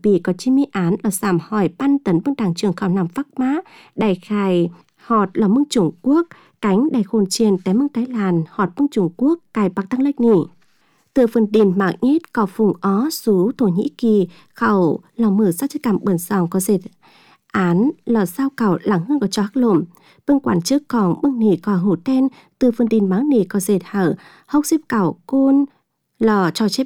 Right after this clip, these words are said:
bát cảnh côn nừng cho tài. Từ phần điền máu nỉ hư cỏ hanh, hà với hốc đồ rít tè, cánh rú lở cuồng điền là hốc cỏ số, vùng ó là làng sảm tuân, cón vụ vịa phần điền hanh cài chết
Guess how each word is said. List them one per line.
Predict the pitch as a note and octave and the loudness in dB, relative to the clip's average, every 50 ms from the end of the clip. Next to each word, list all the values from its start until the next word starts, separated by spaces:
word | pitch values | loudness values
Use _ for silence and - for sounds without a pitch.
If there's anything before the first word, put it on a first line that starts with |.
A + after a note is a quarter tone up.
| - - | -4 -2
bát | C4+ D4 D4 - | -2 -2 -2 -2
cảnh | G#3 F3 | -2 -4
côn | F3 - C#4 C#4+ C4+ | -2 0 0 2 2
nừng | A#3+ G3 F3 | 2 0 0
cho | - F#3+ E3+ - | -2 -4 -6 -4
tài. | - F3 F3+ F3+ F3 E3 F3 - _ _ _ _ _ - | -4 -2 0 0 0 0 -2 -6 _ _ _ _ _ 0
Từ | C4+ A#3+ | 2 2
phần | A3 - A#3+ A3+ | 2 2 0 2
điền | A3 A3 G#3 G3 F#3+ F#3+ F#3 F#3 - _ | 2 2 2 2 2 0 -2 -4 -6 _
máu | G#3 G#3 G3+ F#3+ F3+ F3+ A3 C#4+ D#4 | 0 0 2 2 2 2 0 0 2
nỉ | D4 B3 A3 F3 D3 - F#3 | 2 2 4 2 2 0 0
hư | - C#4+ C#4 | -2 -2 -2
cỏ | - A#3+ F#3+ E3+ E3+ | 0 -2 -4 -4 -4
hanh, | - C4 C#4 C#4 C#4 C4+ C4+ _ _ _ _ _ | -4 -2 0 2 2 0 -2 _ _ _ _ _
hà | - - A#3 G#3+ | -6 -2 -2 -2
với | F#3 - F#3+ G3 | -2 0 0 0
hốc | B3+ E4 E4 - | 0 0 -2 0
đồ | - G#3+ | -2 0
rít | G3 C4+ D4+ - - | 0 0 -2 -4 -2
tè, | G#3+ G3+ F#3+ F#3 F3 E3+ E3+ - - _ _ _ | -2 0 0 0 0 -2 -4 -10 -18 _ _ _
cánh | - G#3 F#3 F#3+ A#3+ | -2 0 0 0 0
rú | - C#4 C#4 | 0 0 0
lở | D4 B3 F3+ F3 - | 2 0 0 0 0
cuồng | G#3+ G3 F3 E3+ | 0 0 0 0
điền | - G#3 G#3 F#3+ F#3 F3 D#3+ - | 0 2 2 4 4 2 2 0
là | - A3 G3+ | 0 -2 -2
hốc | F3 B3+ - - | -2 -4 -4 -4
cỏ | - G#3 E3+ | -4 -2 -2
số, | E3+ - F#3+ F3 D#3+ F#3+ C#4 D#4 - - - _ _ _ _ - | -2 -2 0 0 2 0 0 -2 -4 -12 -20 _ _ _ _ 0
vùng | C4+ A#3 - - | 0 0 0 0
ó | - G#3 G#3 G#3+ A#3 D#4 A#4 - _ _ _ | -2 0 0 0 0 -2 -6 -8 _ _ _
là | A3+ A#3 A3+ G#3 F#3+ F3+ - - | 0 2 2 2 2 0 -2 -2
làng | - A3 A3 F#3 E3+ | -2 -2 0 0 -2
sảm | - A#3+ G#3+ F#3 E3+ | -2 -2 -2 -2 -4
tuân, | E3+ - B3+ C#4 C#4 C4+ C#4 C#4+ - _ _ _ _ _ _ | -4 -4 -2 0 2 2 0 -2 -4 _ _ _ _ _ _
cón | - G#3 F#3 G#3+ C#4+ - | -2 0 0 0 0 0
vụ | C#4 A#3 F#3+ F#3+ | 0 0 0 2
vịa | A3+ G#3+ F3+ - | 2 2 2 0
phần | - - - B3 A3 F3+ - | -2 -2 0 0 2 2 2
điền | G#3 G#3+ F#3 F3 F3 | 2 2 2 2 0
hanh | - C#4 C#4 C#4 C#4 C4 | -2 -2 0 0 0 0
cài | - A#3 G#3+ F#3+ E3 E3 E3+ | -2 -4 -2 -2 -2 -2 -2
chết | - B3+ C4+ | -2 -2 -2